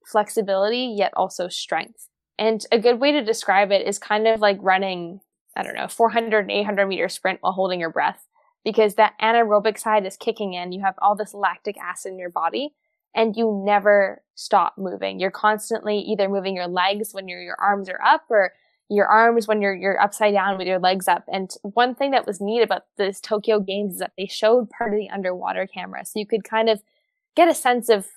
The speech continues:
you know, what we do underwater, because most people don't know that we obviously don't <laughs> push off the bottom of the pool. So you're constantly supporting yourself while holding your breath. And it's, you know, it, it's quite tricky. Some people have,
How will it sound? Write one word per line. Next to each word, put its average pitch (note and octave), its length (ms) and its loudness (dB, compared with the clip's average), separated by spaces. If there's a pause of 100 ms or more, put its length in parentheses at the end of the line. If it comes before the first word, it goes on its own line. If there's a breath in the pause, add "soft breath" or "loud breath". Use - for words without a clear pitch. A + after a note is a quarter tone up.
you A3 100 0
know, G#3+ 100 4
what G3+ 180 4
we A#3 100 2
do G3+ 140 4
underwater, F3+ 500 2
because F#3+ 300 -4
most A3+ 200 0
people A3 280 -2
don't F#3+ 180 0
know F#3+ 140 -2
that F3+ 120 -2
we F3+ 200 -6 (100)
obviously F#3 400 -8
don't G3+ 300 2
<laughs> - 80 -8
push A#3+ 180 4
off G#3+ 180 4
the A#3 100 6
bottom G3+ 280 2
of F#3+ 60 -4
the F3+ 80 -2
pool. G3+ 420 4 (300 soft breath)
So - 160 2
you're A3 80 8
constantly B3 600 0
supporting G3+ 520 2
yourself F#3 400 -2
while F3+ 180 0
holding G3+ 300 0
your F#3 120 0
breath. F3+ 380 -2
And G3+ 140 0
it's, - 260 -4 (460)
you B3+ 100 4
know, D4 80 6
it, C4 100 4
it's A#3+ 220 2
quite E4 260 2
tricky. D4+ 360 -2
Some A#3 200 -2
people A#3+ 320 -4
have, A3 220 0